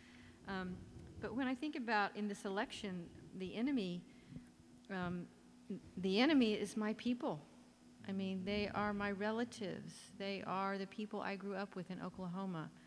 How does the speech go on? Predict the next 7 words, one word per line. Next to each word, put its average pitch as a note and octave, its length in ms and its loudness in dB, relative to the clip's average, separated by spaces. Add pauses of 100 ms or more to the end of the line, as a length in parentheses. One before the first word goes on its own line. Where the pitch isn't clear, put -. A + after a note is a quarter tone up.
(460)
And F#3+ 280 0 (200)
I F3+ 200 4
actually F#3+ 460 -2
do G3 380 -2
love D#3 180 -2 (120)
them. A#2 180 -10 (1120)
Um, E3 480 -4